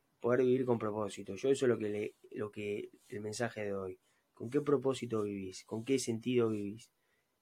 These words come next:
¿Con qué, qué es lo que querés para tu vida? ¿Qué te hace levantarte por las mañanas? ¿Es algo egoísta o es algo más especial? ¿Es algo más espiritual? ¿Es algo que uno se levanta en las mañanas y dice, "Yo estoy cambiando el mundo,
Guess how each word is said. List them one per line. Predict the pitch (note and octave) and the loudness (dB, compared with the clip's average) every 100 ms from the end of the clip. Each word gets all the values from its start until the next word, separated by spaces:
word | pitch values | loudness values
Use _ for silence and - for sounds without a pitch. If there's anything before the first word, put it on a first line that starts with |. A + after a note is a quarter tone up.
| _ - | _ -2
¿Con | A2+ A2+ | 0 0
qué, | A#2+ - | -4 -6
qué | B2 | -2
es | C3 | 0
lo | B2+ | 2
que | A#2+ | 2
querés | A#2 A2+ | 2 0
para | - F#2+ | -2 -4
tu | F#2+ | -4
vida? | G2 F#2+ F#2+ G2 _ _ _ _ _ | -6 -6 -8 -12 _ _ _ _ _
¿Qué | - | -4
te | B2+ C3+ | 2 2
hace | B2+ B2 | 4 2
levantarte | A2+ G#2+ A#2 B2+ B2+ G#2 | 2 2 4 4 2 -2
por | A2 | -2
las | G#2 G2+ | -2 0
mañanas? | G#2+ A#2+ G#2+ G2 G2+ _ _ _ _ _ _ _ _ _ | 0 2 0 -4 -12 _ _ _ _ _ _ _ _ _
¿Es | A#2 A#2 | -6 0
algo | C3 A#2+ C3 B2 | 4 6 6 6
egoísta | A2 A2 B2+ D3+ D#3+ D#3 A#2 A#2+ | 6 4 4 4 6 6 6 2
o | A2+ | -2
es | G#2+ | 0
algo | A2+ A2 | 0 2
más | A2+ A2+ | 2 0
especial? | G#2 G#2 G2+ A2 G#2+ G2+ | -6 -10 -10 -8 -8 -8
¿Es | G#2 | -8
algo | A#2 G#2+ | -4 -4
más | G#2+ G#2 | -4 -8
espiritual? | F#2+ G2 F#2+ G#2+ G2 F#2+ _ _ _ - | -10 -12 -12 -8 -6 -6 _ _ _ -16
¿Es | A2 B2 | -4 0
algo | B2 A2 | 0 0
que | A2 | -2
uno | A#2 G#2+ | -2 -4
se | G#2 | -4
levanta | G#2+ A#2 A#2 | -4 -2 -4
en | |
las | G#2 | -6
mañanas | G#2+ A2 B2 A#2 G2+ | -6 -4 0 0 -2
y | A2 | -8
dice, | G#2+ G#2+ G#2 | -10 -8 -2
"Yo | B2+ C3 C3 _ _ _ - | 0 0 -4 _ _ _ -16
estoy | G#2 A#2 | -6 -4
cambiando | A2+ A2+ A#2 A2 | -2 0 0 2
el | |
mundo, | A2+ C3 B2+ B2 B2 | 0 0 2 2 0